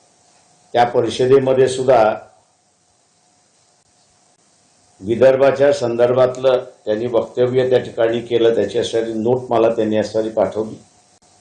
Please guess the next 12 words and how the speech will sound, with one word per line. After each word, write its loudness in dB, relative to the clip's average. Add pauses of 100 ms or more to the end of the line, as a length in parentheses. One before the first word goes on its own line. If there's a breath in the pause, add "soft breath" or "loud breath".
(1300)
आणि 2
त्यामध्ये 2 (1200)
विदर्भ 2 (300)
होत -2
नाही 2
आहे 0 (1160)
याचं 0
जे 0 (100)
खापर 0
त्यांनी 0
फोडलेलं 0
आहे 0